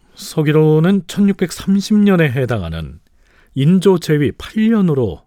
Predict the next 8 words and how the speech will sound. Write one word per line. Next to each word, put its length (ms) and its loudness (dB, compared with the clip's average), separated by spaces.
넘어가 400 -4
볼까요? 460 -10
그해 300 0
사월 420 0
십구 380 -2
일치의 420 -2
실록을 480 -2
들춰보면요, 960 -6